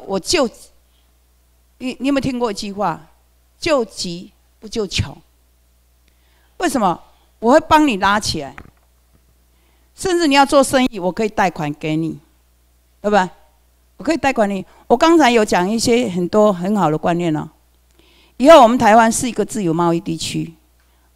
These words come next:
我都已经有感觉到了。为什么？我媳妇在华南银行，我朋友的就郡守，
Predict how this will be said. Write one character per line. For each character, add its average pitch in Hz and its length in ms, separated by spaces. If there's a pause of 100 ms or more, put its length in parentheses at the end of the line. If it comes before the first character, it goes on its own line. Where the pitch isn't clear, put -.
(260)
我 - 480
都 320 160 (120)
已 202 80
经 240 180
有 190 140
感 147 220
觉 151 200
到 151 280
了。 - 140 (380)
为 285 100
什 233 120
么？ 175 180 (440)
我 202 300
媳 - 360
妇 262 240 (440)
在 240 160
华 196 160
南 190 160
银 185 160
行， 147 240 (540)
我 175 380
朋 220 240
友 214 120
的 - 320 (140)
就 277 160
郡 240 260
守， 135 220